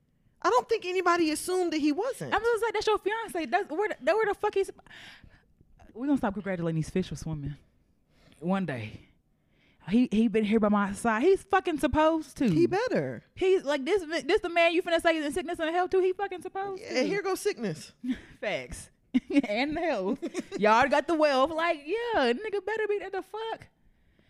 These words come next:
Speaker 1: Yeah, I just be
Speaker 2: Yeah.
Speaker 1: like, bro, it just be, it, it's habitual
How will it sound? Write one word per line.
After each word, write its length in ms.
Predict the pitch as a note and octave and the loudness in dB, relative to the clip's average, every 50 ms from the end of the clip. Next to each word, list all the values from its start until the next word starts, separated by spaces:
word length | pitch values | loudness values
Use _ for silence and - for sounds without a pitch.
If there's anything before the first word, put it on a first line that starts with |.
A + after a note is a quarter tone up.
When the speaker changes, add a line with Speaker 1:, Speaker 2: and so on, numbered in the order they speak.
| _ _ _ | _ _ _
Speaker 1:
Yeah, 200 | - G4+ A4 G4+ | -14 -12 -10 -10
I 40 | D#4+ | -10
just 180 | A3+ F#3+ - - | -10 -10 -12 -12
be 80 | - D3+ | -12 -10
Speaker 2:
Yeah. 40 | D3+ | -8
Speaker 1:
like, 220 | D3+ E3 D3+ F3+ | -8 -8 -8 -8
bro, 120 | G3+ A3 | -6 -6
it 160 | G#3 - A#3+ B3+ | -4 -4 -6 -6
just 140 | C4 B3+ F#3+ | -8 -10 -8
be, 180 | A3+ G#3+ G3 | -8 -8 -8
it, 240 | F3 - G3 G3+ - - | -6 -6 -8 -8 -6 -6
it's 200 | F3+ G#3 - - | -8 -8 -8 -6
habitual 560 | G#3 G3+ F3 F3 F3+ F#3 - G3+ F#3+ F3+ | -8 -6 -6 -6 -8 -8 -6 -6 -4 -4